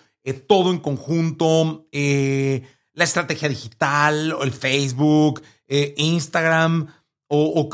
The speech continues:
o ¿qué crees que sea lo que, o depende del artista? ¿Qué crees que sea lo que realmente hoy en día detone una venta de boletos?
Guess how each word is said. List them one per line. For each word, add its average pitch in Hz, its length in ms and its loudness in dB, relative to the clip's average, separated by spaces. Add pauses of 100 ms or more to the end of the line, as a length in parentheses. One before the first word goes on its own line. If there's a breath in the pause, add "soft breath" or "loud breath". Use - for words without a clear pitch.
o 156 260 -2
¿qué 214 220 -4
crees 214 320 2
que 196 100 -4
sea 180 220 0
lo 185 200 0
que, 160 280 -2
o 165 160 4
depende 156 400 0
del 151 80 0
artista? 151 720 -2
¿Qué 254 300 -4
crees 254 280 -2
que 226 80 -4
sea 214 200 -2
lo 214 180 0
que 180 100 -4
realmente 185 480 0
hoy 180 120 0
en 170 120 -4
día 180 300 0 (260 loud breath)
detone 185 540 0
una 170 120 -2
venta 151 220 0
de 131 60 -2
boletos? 117 440 -6